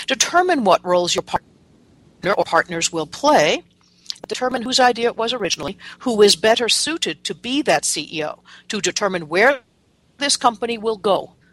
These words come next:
and which direction it's headed, and who can defend it in front of investors,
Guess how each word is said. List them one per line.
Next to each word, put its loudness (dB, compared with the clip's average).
and -2
which 2
direction -2
it's -4
headed, -4
and -2
who -4
can 0
defend -2
it 2
in -6
front -2
of -10
investors, -4